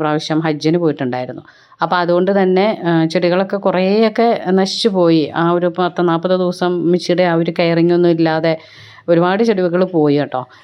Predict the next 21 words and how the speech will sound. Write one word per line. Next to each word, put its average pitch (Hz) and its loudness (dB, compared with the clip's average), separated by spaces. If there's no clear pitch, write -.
അത് 170 0
കഴിഞ്ഞ് 196 2
വീണ്ടും 202 4
ഉമ്മച്ചി 196 0
ഒന്ന് 202 2
സെറ്റാക്കി 196 -2
കൊണ്ടുവന്നിട്ടേ 175 2
ഉള്ളൂ. 147 0
അതുകൊണ്ട് 156 2
തന്നെ 185 2
ഒത്തിരി 180 -2
ചെടികൾ 185 0
കുറവുണ്ട് 196 2
ഇതിനകത്ത്. 139 -4
പൂക്കളുള്ള 247 2
ചെടികളും 214 0
ഉണ്ട്, 196 4
അതല്ലാതെ, 180 0
ഏ, - 2
നല്ല 160 0
നല്ല 175 0